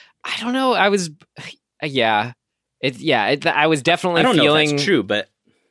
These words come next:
Speaker 1: I was definitely feeling that padding, but I was, I was pretty creeped out during it. Just, like, the, the sheer, like, the style and the atmosphere, like, it's it's, it was just, it was just so much. It did so much for me. I don't know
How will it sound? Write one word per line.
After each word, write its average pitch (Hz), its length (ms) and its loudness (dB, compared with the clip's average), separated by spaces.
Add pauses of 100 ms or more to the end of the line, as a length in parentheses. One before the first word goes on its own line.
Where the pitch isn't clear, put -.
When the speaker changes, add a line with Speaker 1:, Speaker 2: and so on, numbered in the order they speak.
Speaker 1:
I 127 60 -4
was 131 140 -6
definitely 151 380 0
feeling 131 460 -2
that 113 220 0
padding, 101 640 -2
but 98 260 -2
I 113 180 -2
was, 123 500 -6
I 107 60 -6
was 110 140 -6
pretty 117 260 -10
creeped 104 360 -10
out 90 320 -4 (460)
during 92 300 -8
it. 87 140 -8
Just, 147 280 -4
like, 170 240 0
the, 151 120 -4
the 151 180 -4
sheer, 160 300 -2
like, 160 220 0
the 147 80 -2
style 131 680 2
and 123 220 -2
the 127 40 2
atmosphere, 117 800 -2
like, 98 320 -2
it's - 360 -6 (500)
it's, 123 140 -12
it 117 40 -4
was 123 140 -4
just, - 320 -4
it 135 80 -4
was 131 140 -2
just 123 160 -2
so 147 360 4
much. 156 320 0
It 127 140 -4
did 120 180 -6
so 151 320 0
much 147 320 -2
for 110 160 -6
me. 87 280 -10 (220)
I 120 120 -2
don't 123 140 -2
know 117 340 -2